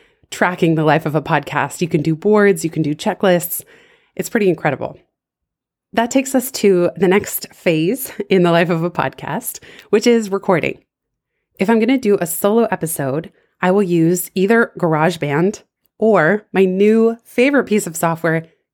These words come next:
Descript. GarageBand is free, comes with a Mac, and it's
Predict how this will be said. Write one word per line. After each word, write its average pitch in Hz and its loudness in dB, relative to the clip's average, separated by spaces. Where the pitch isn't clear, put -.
Descript. - -6
GarageBand 233 2
is 208 -2
free, 156 -4
comes 185 -2
with 180 0
a - 0
Mac, 160 -2
and 190 2
it's 233 -2